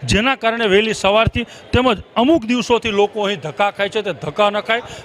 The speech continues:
વ્યવસ્થાની જો વાત કરવામાં આવે તો અહીં વૃદ્ધ મહિલાઓ હોય કે બાળકો હોય કે વૃદ્ધ સિનિયર સિટીઝન હોય, તેના માટે કોઈ પણ પ્રકારની બેસવાની પણ વ્યવસ્થા ન હોવાના કારણે ક્યાંક ને ક્યાંક લોકોને હાલાકીનો સામનો કરવો પડે છે. નથી પંખાની વ્યવસ્થા, નથી સારા શૌચાલયની વ્યવસ્થા,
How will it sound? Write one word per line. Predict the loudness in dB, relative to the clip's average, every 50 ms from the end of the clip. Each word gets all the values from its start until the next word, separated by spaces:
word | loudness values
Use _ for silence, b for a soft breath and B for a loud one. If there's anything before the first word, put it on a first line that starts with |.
| B
વ્યવસ્થાની | 2 2 2 2 2 0 -4 -6 -6 -6
જો | -4 -2 0 2
વાત | 2 0 0 -2 -6
કરવામાં | -4 -2 -2 -2 -2
આવે | -2 -4
તો | -4
અહીં | -2 -2 -2 -2 -2 B B B B B B
વૃદ્ધ | 0 2 2 2 2 0 -2
મહિલાઓ | -2 0 0 0 2 4 4 4 4
હોય | 4 4 2 2
કે | 0 -2 -4
બાળકો | -2 0 0 0 0 -4 -4 0 0 2
હોય | 4 4 4 2 2 -2 B B B B 0
કે | 0 2
વૃદ્ધ | 2 2 0 -2 -2 -2 -4
સિનિયર | -6 -4 -4 -2 0 -2 -2
સિટીઝન | 0 -4 -4 -2 -2 0 0 0 2 2
હોય, | 2 2 2 B B B B B -2
તેના | -2 0 0 0
માટે | 0 0 0 0 -2
કોઈ | -4 -2 0 2 2 2 2
પણ | 0 -4 -4
પ્રકારની | -4 -4 -6 -2 -2 -2 -2 -2 -4 -4
બેસવાની | -2 2 2 2 2 0 -2 -2 -2 -2 -4 -6
પણ | -6 -6 -6 -4 -2
વ્યવસ્થા | 0 0 0 -2 -2 -4 -4 -4
ન | -2 0 2
હોવાના | 2 4 4 2 2 0 -2 -4
કારણે | -2 -2 -2 -2 -2 -6 -8 B B B B -6 -2
ક્યાંક | -2 -2 -2 -2 -6
ને | -8 -8
ક્યાંક | -4 -2 -2 -2 -2 0
લોકોને | -2 -2 0 0 -2 -2 -2
હાલાકીનો | -4 -2 0 0 0 -2 -2 -6 -10 -8 -8
સામનો | -4 -4 -4 -4 -4 -6 -4
કરવો | -2 0 0 0
પડે | 0 -2 -6 -6
છે. | B B B B B B
નથી | -4 -4 -4 -4
પંખાની | -6 -6 -8 -8 -6 -2 -4 -2 -2 -2
વ્યવસ્થા, | 0 0 0 0 0 -2 -2
નથી | -2 -4 -8 -8 -10
સારા | -6 -6 -4 -4 -4
શૌચાલયની | -4 -4 -6 -6 -2 0 0 0 0 -2 -2 -4
વ્યવસ્થા, | -4 -4 -4 -2 -4 -4 -4